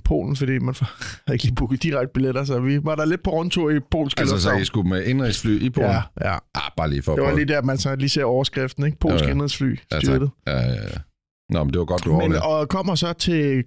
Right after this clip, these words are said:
Speaker 1: Krakow. Jeg er jo ikke så
Speaker 2: Polen-agtig.
Speaker 1: berejst i biljournalismen. Jeg har været på et par ture,
Speaker 2: <laughs>
Speaker 1: og heller ikke i Polen, nej. Øh, jeg vil så sige, fireogtyve timer i Polen er nok rent, øh,
Speaker 2: Jeg tror
Speaker 1: gastronomisk.
Speaker 2: faktisk, en gang jeg har været på en pressetur i,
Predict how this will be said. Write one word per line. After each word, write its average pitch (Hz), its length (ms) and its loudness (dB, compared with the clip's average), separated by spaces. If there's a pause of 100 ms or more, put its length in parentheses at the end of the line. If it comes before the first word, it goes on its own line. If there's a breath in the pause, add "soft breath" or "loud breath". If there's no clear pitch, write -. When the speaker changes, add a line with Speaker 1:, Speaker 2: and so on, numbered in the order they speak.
Speaker 1:
Krakow. 131 460 -4
Jeg 139 60 0
er 139 60 -2
jo 143 60 -2
ikke 151 120 -4
så 175 80 0 (920)
Speaker 2:
Polen-agtig. 80 200 4
Speaker 1:
berejst 139 520 -2
i 131 440 2
biljournalismen. 139 880 2
Jeg 131 80 2
har 139 80 -2
været 135 160 0
på - 120 2
et 113 100 0
par 147 180 -2
ture, 151 280 0 (260)
Speaker 2:
<laughs> - 240 -6
Speaker 1:
og 135 100 0
heller 147 180 2
ikke 143 100 0
i - 20 -2
Polen, 143 320 0
nej. 131 180 -2 (200)
Øh, 131 60 0 (140)
jeg 131 140 0
vil 131 100 -2
så 135 80 0
sige, 147 160 0
fireogtyve 160 300 -2
timer 139 240 0
i 131 40 -4
Polen 131 240 0
er 135 40 0
nok 131 300 -2 (240)
rent, 123 240 -4
øh, 127 160 -2
Speaker 2:
Jeg 127 100 0
tror 135 140 2
Speaker 1:
gastronomisk. 151 320 2
Speaker 2:
faktisk, 139 200 -2
en 117 180 2
gang 131 200 -2
jeg 120 120 0
har 113 60 0
været 107 180 0
på 101 120 0
en 92 100 2
pressetur 98 480 0
i, 76 220 2